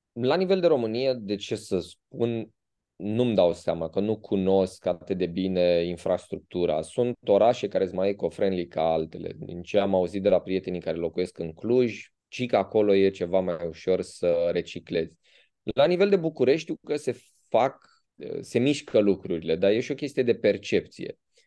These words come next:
Pentru că ani de zile în anumite cartiere din București s-au pus containere selective. Iar oamenii care locuiau în acele cartiere promovau pe net, și spun asta nu în sensul că ei ar fi făcut o propagandă negativă, dar pur și simplu asta vedeau ei, asta scriau,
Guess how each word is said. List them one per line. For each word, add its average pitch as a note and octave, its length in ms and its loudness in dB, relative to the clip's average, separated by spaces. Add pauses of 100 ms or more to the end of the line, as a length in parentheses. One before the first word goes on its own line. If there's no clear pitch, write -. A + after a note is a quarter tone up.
(160)
Pentru G2 340 -2
că F#2 520 6 (500)
ani A#2+ 260 -2
de A#2 100 2
zile G#2+ 540 2
în G2 360 2 (200)
anumite G#2+ 400 -2
cartiere F#2+ 480 0
din F#2 160 -2
București G2+ 380 -2
s-au - 140 0
pus C3 260 -6
containere A2 520 2
selective. G2 680 -2 (280)
Iar G#2 440 4
oamenii E3 380 4
care A2 180 0
locuiau G#2+ 340 2
în G#2 80 -2
acele G2+ 300 -4
cartiere G#2 560 2
promovau B2+ 640 4
pe C#3+ 160 0
net, F#2+ 400 -2
și - 380 -6
spun - 280 -6
asta G#2 200 0
nu G#2 180 -4
în A2+ 80 -6
sensul A2+ 300 -6
că G#2 100 -6
ei F#2+ 240 0
ar E2+ 80 -2
fi G2 100 -14
făcut - 220 -10
o F#2+ 60 -2
propagandă F2+ 640 -2
negativă, F2+ 480 -2
dar G2 140 -2
pur D3+ 120 -4
și C#3+ 60 -10
simplu D3+ 200 -4
asta C#3+ 280 0
vedeau B2 340 2
ei, A#2 220 -2
asta G#2+ 280 -4
scriau, E2+ 540 -4